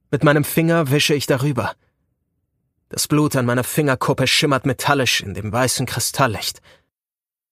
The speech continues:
Und während ich mich in dem hypnotischen Anblick verliere, weiß ich,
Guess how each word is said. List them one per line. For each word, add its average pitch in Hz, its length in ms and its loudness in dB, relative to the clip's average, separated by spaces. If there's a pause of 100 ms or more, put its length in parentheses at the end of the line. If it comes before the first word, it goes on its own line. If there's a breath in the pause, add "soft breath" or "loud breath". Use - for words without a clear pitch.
(320)
Und 131 140 -2
während 156 280 2
ich 151 140 0
mich - 400 0
in 131 140 -2
dem 131 220 0
hypnotischen 147 640 2
Anblick 139 400 2
verliere, 127 520 2
weiß 131 280 4
ich, 147 220 -2